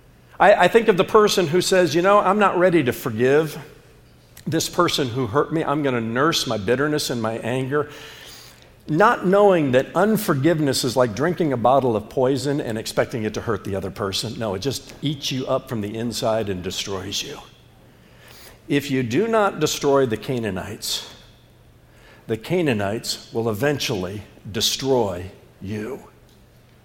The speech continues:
And if you're not careful, your family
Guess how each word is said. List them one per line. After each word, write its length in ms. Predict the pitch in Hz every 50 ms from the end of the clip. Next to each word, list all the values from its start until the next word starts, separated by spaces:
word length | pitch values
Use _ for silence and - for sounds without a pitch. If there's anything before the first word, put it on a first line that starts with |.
| - - - _ _ _ - - _ _ - - - - - -
And 160 | - 175 175 180
if 100 | 165 -
you're 100 | 185 180
not 200 | 180 175 175 -
careful, 520 | - 196 214 208 - - 143 110 104 104 101 -
your 120 | 139 113 110
family 540 | - - 156 147 143 135 120 107 101 92